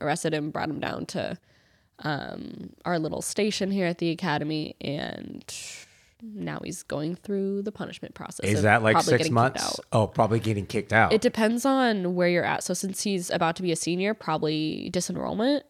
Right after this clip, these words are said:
Speaker 1: Um, if you're a freshman, it's pretty much always retainment. Um, you're gonna stay.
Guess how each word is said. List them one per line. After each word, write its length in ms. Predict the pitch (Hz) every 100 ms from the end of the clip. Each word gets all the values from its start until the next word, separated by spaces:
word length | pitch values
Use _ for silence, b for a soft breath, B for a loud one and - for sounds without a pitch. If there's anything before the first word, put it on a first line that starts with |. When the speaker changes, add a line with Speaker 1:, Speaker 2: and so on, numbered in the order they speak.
| _
Speaker 1:
Um, 240 | 170 165 156
if 160 | 170
you're 100 | - 175
a 40 |
freshman, 560 | - 160 - 254 262 247
it's 560 | - 165 - - - - _ _ _
pretty 160 | 208 190
much 160 | 180
always 260 | 185 170 170
retainment. 600 | 170 - 160 170 185 - _ _
Um, 340 | 170 151 147 170
you're 140 | 165
gonna 160 | 156 156
stay. 420 | - 139 160 175